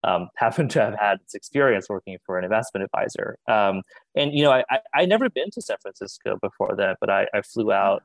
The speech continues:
to Mountain View for the summer, um, you know, and I, and I sort of took a, um, a bus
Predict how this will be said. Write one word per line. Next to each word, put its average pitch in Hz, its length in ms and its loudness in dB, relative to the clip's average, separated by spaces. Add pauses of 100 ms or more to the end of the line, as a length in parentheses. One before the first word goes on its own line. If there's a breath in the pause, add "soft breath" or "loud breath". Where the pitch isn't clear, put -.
to - 80 -18
Mountain 98 300 -6
View 98 200 -6
for - 120 -14
the 98 100 -6
summer, 95 520 -2 (420)
um, 95 380 0 (100)
you 110 100 -6
know, 98 380 0 (160)
and 101 200 -2
I, 95 40 -2
and 95 240 0
I 92 240 0
sort 98 200 -8
of 90 80 -10
took 98 220 -6
a, 95 280 2 (180)
um, 98 360 -6 (560)
a 98 260 0
bus - 400 2